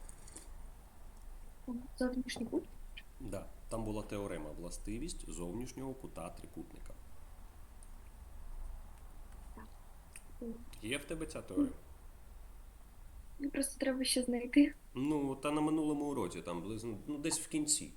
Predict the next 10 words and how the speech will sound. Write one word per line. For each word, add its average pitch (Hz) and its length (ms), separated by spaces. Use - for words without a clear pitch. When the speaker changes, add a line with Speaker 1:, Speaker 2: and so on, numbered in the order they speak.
Speaker 2:
в - 20
кінці 147 340
уроку 120 380
записували. - 540
Ми 247 200
Speaker 1:
Я, 254 100
Speaker 2:
по- 247 40
Speaker 1:
можливо, 247 360
не 240 80
знаю, 226 240